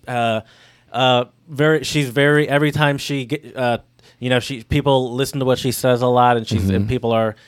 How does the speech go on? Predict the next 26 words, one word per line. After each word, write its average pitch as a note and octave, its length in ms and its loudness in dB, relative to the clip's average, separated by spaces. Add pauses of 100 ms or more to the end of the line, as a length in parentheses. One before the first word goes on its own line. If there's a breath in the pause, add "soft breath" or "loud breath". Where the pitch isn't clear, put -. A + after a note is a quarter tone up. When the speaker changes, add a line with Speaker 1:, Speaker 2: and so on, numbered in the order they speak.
(200 soft breath)
Speaker 1:
you A#2 140 -8
know, A2 200 -2
she's B2+ 180 -6
also C#3 220 2
had B2+ 180 -2
a A#2 40 -2
very B2 280 2
influential A#2 420 -6
song A2+ 400 -2
this B2+ 180 -6
year, C3+ 220 -2
wap, B2+ 580 0 (300 soft breath)
along D#3 240 2
with D#3+ 100 -2
other C3+ 200 2
songs, G#2+ 340 -8
I'm G2 100 -8
sure. A2 320 0
This G#2+ 240 -4
is A2 80 -12
the A2 120 -4
only G#2+ 120 -2
one G2+ 120 0
I'm G2 200 0
familiar G2 460 -6
with. F#2+ 220 -8